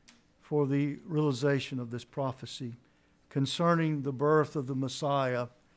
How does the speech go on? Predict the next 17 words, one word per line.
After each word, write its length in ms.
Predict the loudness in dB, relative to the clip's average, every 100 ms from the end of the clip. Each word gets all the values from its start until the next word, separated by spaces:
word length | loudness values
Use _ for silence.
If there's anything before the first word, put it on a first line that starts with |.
| _ _ _ _ -8
in 80 | -4
the 100 | 0
little 260 | 0 0
town 280 | -2 -2 -2
of 140 | -4
Bethlehem? 680 | -4 -4 -6 -16 -16 -18 -18 _ _ _ _ _ _ _ _ _ _ _ -20 _ _ _ _ _ _ _ _ _ _ _ _
How 320 | 2 6 10
is 200 | 8 6
it 200 | 0 4
that 260 | 2 4 2
this 220 | 0 4
little 260 | 4 4
town 280 | 0 0 2
of 220 | 0 0
Bethlehem 720 | 4 4 4 -4 -6 -4 -4 -4
will 100 | -6
become 600 | -8 -2 0 2 -2